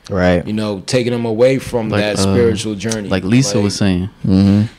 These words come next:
Speaker 3: We had, uh, Doctor Lisa Lacan on a few weeks ago.
Speaker 2: Okay.
Speaker 3: And she, like, helps people who just got out of prison, like, get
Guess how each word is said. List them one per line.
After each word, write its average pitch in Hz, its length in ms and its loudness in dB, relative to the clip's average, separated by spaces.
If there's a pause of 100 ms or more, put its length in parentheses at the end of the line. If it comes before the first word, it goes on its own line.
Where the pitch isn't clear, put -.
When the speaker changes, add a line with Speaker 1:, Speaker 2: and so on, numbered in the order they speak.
Speaker 3:
We 107 60 2
had, 104 340 2
uh, 98 340 2
Doctor 101 340 -2
Lisa 110 260 0
Lacan 107 460 2
on 101 180 2
a 98 60 -2
few 104 180 -6
weeks 107 260 -4
ago. 101 300 -2
Speaker 2:
Okay. 98 300 -8 (180)
Speaker 3:
And 98 140 -4
she, 107 180 0
like, 98 300 0
helps - 400 -2
people 104 440 -2
who 101 400 -4
just 107 180 -2
got 104 140 0
out 98 140 0
of 90 120 -8
prison, 104 520 -2
like, 92 280 -8
get 101 200 -6